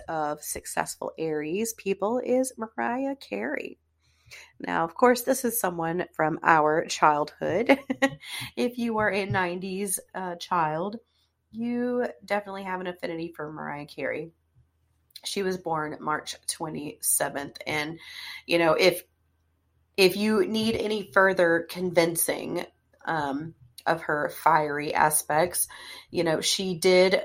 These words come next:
burn a quarter of a million dollar wedding dress. So, you know, I think you can find <laughs> that online if you wanna see Aries in action. That is a perfect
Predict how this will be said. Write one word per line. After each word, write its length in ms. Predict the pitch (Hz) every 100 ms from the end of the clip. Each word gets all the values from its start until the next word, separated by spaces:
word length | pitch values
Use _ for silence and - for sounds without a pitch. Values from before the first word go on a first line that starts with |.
| -
burn 680 | 165 165 151 156 175 208 202 _ _ _ _ -
a 180 | 156
quarter 440 | 151 - 165 156 156
of 80 | 151
a 40 |
million 340 | 147 143 151 151
dollar 360 | 143 143 143
wedding 460 | 143 - 160 202 233
dress. 580 | 240 269 370 - - - _
So, 640 | - - 180 170 160 160 160 - - - - -
you 140 | 160
know, 80 | 165
I 140 | 165
think 320 | 175 185 175 -
you 140 | 180
can 160 | 175 175
find 340 | 151 160 202
<laughs> 0 |
that 420 | 240 - 370 - 240
online 720 | 220 240 240 208 214 226 269 262
if 240 | 247 -
you 140 | 226 208
wanna 320 | 208 196 196 - - -
see 280 | - 269 -
Aries 460 | 214 214 220 233
in 140 | 220 214
action. 640 | 180 185 202 - 240 254
That 160 | 208 175
is 120 | 180
a 120 | 175
perfect 600 | - - 165 165 151